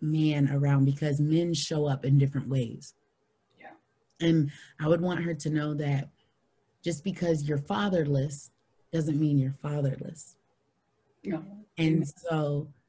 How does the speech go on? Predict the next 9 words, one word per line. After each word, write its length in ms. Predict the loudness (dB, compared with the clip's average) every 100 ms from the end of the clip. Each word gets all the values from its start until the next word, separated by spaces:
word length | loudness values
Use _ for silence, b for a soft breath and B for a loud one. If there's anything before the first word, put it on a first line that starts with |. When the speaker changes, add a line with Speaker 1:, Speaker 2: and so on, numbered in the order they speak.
| _ _ -20 -20 -8
Speaker 1:
you 140 | -2
know, 380 | -2 0 0 -2 -6
to 100 | -6
thank 280 | -2 -2 -2
God 300 | -4 -2 -2
every 220 | 0 0
day 420 | 0 0 -2 -6 -16 _ _ _
for 120 | -4
being, 640 | -2 0 4 4 2 -4